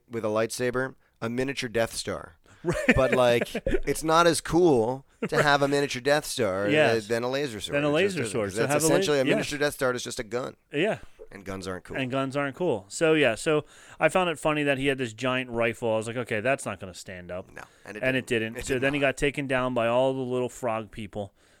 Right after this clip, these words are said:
Speaker 2: um, or lizard people. And then this whole episode was all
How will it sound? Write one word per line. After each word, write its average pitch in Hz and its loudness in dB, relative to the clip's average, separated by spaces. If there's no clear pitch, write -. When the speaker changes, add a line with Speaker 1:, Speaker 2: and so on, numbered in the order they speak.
Speaker 2:
um, 104 -2
or 107 -4
lizard 110 -4
people. 113 -2
And 131 -2
then 170 0
this 160 2
whole 240 8
episode 120 -4
was 104 -6
all 131 2